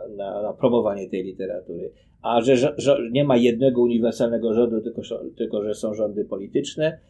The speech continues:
w związku z tym ten, każdy, każdy projekt będzie nieuchronnie polityczny i tak dalej, i tak dalej. To są,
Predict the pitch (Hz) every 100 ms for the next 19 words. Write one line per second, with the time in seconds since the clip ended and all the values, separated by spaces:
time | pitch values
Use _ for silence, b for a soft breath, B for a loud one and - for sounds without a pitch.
0 | b b 120 120 - 110 - 151 160 -
1 | - 113 107 - - 131 123 117 110 -
2 | 120 104 95 110 143 101 110 123 123 -
3 | - - - 110 123 117 107 - 117 120
4 | 117 107 98 98 107 - 107 110 104 101
5 | 95 95 101 - - - - b b b
6 | _ _ _ - 233 254